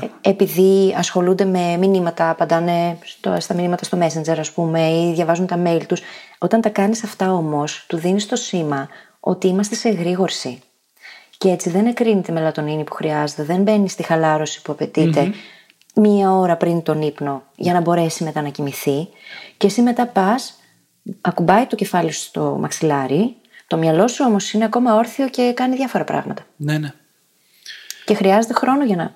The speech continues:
Speaker 1: χαλαρώσει και να μπει στην κατάσταση ύπνου.
Speaker 2: Ναι, ναι. Και αν δεν είμαστε διατεθειμένοι να βγάλουμε τις οθόνες από τη ζωή μας το βράδυ,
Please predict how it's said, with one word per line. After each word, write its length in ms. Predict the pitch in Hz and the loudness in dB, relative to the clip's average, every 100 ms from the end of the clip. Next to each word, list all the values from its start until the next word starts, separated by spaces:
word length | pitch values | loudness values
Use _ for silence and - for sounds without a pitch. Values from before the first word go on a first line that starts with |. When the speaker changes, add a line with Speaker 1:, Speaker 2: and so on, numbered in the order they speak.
| _ | _
Speaker 1:
χαλαρώσει 560 | - 180 165 156 147 - | -4 0 2 2 0 -4
και 100 | 151 | -6
να 100 | 151 | -2
μπει 260 | 147 151 - | 0 0 -2
στην 160 | - 151 | -6 -4
κατάσταση 480 | 143 143 - - | -2 -4 -6 -4
ύπνου. 320 | 139 - 123 - - | -4 -4 -10 -14 -10
Speaker 2:
Ναι, 240 | 147 147 | -6 -4
ναι. 100 | 135 - _ _ _ _ _ | -6 -12 _ _ _ _ _
Και 100 | 170 | 2
αν 220 | 170 180 - | 2 0 0
δεν 200 | 160 160 | 0 2
είμαστε 300 | 170 175 - | 2 0 0
διατεθειμένοι 800 | 165 151 - 156 156 170 147 131 147 | 0 0 -2 2 2 2 0 -2 -4
να 500 | 139 131 127 - _ | -2 0 -2 -8 _
βγάλουμε 360 | 151 156 156 160 | 0 2 2 0
τις 80 | - | 0
οθόνες 380 | - 156 156 | 0 2 2
από 140 | 151 135 | 0 0
τη 60 | |
ζωή 160 | 135 139 | 0 0
μας 160 | 143 - | 0 -2
το 100 | 131 | -2
βράδυ, 440 | 123 135 147 | -2 -2 -2